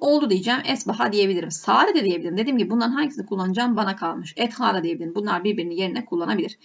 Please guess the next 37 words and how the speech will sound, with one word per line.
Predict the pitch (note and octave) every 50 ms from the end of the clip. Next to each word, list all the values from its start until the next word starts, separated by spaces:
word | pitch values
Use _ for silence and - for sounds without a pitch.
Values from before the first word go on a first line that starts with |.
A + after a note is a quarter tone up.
| - - - - _
Şimdi | - A3+ G#3+ -
Ahmet | - B3 C4 D#4 D#4 -
zenginleşti. | B3+ B3 A#3+ A#3+ A#3+ A#3+ A#3 A#3 - - - G#3+ F#3 - - -
Yani | - F#3 F#3 F#3 F#3
sare | - - G3 F#3+ F#3 F#3+ G3
bir | F#3+ E3+
dönüşüm, | - F3+ F#3 F#3+ - - A3 G3 F#3+ - _ _ - - _ _ _ - -
e, | F#3+ F3+ F3+ F3+ E3+ F3 E3+ F3 D#3+
bildiriyordu | D#3+ F3+ F#3+ F#3 F#3 F#3+ G#3 A3 A3
ya. | F#4 F#4 A#3+ B3
Bunu | E4+ -
da | - -
kullanabilirim | - F3+ F3 - - E3 E3+ - E3 E3
burada. | E3 F3+ B3+ C4+ C#4
Sare | - - - F3+ F3+ F3+ -
Ahmet'u | - F#3 F#3 G3 G3 B3+
ganiyen. | B3 A#3+ A3 G#3+ F#3+ F3+ E3 -
Ahmet | G3+ G3+ G#3+ A3+ B3+ B3
zenginleşti. | - G#3+ G3 F3+ F#3 F3 E3+ E3+ E3+ F3 - - - D#4 G4+ - - - - - _ -
Veya | G3+ G#3 - -
esbaha | A#3+ A#3+ - - A#3+ A3 A3 -
oldu | - G#3 G#3+ A3 B3 G#3
demekti. | F#3+ D#3+ E3 D#3+ - - - A#3+ F4 G4 - - - - - _
E, | - G3 F#3 F#3
Ahmet, | - A#3 A#3+ A#3 F#3+ A#3 C4+ - - - -
e, | - F#3+ F#3 F#3 F3+
zengin | F3+ F#3+ G#3 G#3 G#3+ A3 G3+
oldu | F#3 F3+ E3+ E3 D#3+
diye | E3+ -
de | B3+ -
kullanabilirim. | C#4 A3+ G3+ A3 C4+ B3 G3+ D#3+ E3+ D#3+ D#3 - _ _ _ _ _ _ _ _ _ _ _ _ _ _ _ A3
Burada | G#3+ A3 A3+
dikkat | A#3+ - - -
etmem | - C4+ B3+ A3+ G#3+
gereken | G#3 G#3 G3+ G#3+ G3+ G3 G3+
şey | G#3+ - G#3+ A3+ A#3
ne? | G#3+ F#3 D4+ D#4